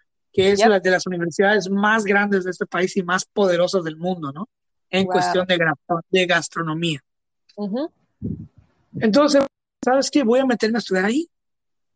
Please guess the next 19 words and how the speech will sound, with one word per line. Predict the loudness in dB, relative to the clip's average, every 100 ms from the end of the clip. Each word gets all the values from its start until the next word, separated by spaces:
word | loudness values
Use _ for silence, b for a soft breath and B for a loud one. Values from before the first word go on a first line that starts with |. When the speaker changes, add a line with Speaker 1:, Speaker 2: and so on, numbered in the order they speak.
| _ _
Speaker 1:
¿no? | -4 -4 -4 _ _ _ _ _ _ _ _ -18 -8
Y | 0 0
Speaker 2:
Ujú. |
Speaker 1:
agarra | 2 0 0
y |
solicita, | -2 -2 -4 -4 -6 -4
solicita | -4 -4 -6 -6 -6
un |
préstamo. | -2 -4 -4 -8 -10 _ _ _ _ _ _ _ _ _ _ _ _ _ _ _ _ -6 -2
Speaker 2:
Oh. | 0 0 0
Speaker 1:
Solicita | 2 2 2 0 0
un | -2
préstamo | 0 -2 0 -2 -4 -6 -4
de | -4 -2
cuarenta | 0 0 0 -2 -2 -4
y | -4
siete | -2 -2 0 -2 -2
mil | 0 0 0
dólares | 2 2 0 -2 -6 -12 -14